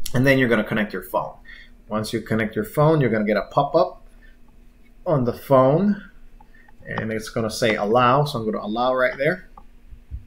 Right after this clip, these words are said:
And then it's gonna ask for the verification code. I'm going to paste my verification code. It's only one per person, so if, even if you share it, it doesn't work for other people. So you got, kinda have to wait,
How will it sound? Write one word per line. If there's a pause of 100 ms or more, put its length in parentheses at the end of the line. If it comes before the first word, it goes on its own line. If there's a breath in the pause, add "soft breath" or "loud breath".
(100)
And
then
it's
gonna
ask
for
the
verification
code.
I'm
going
to
paste
my
verification
code. (300 loud breath)
It's
only
one
per
person,
so (140)
if,
even
if
you
share
it, (100)
it
doesn't
work
for
other
people.
So
you
got,
kinda
have
to
wait,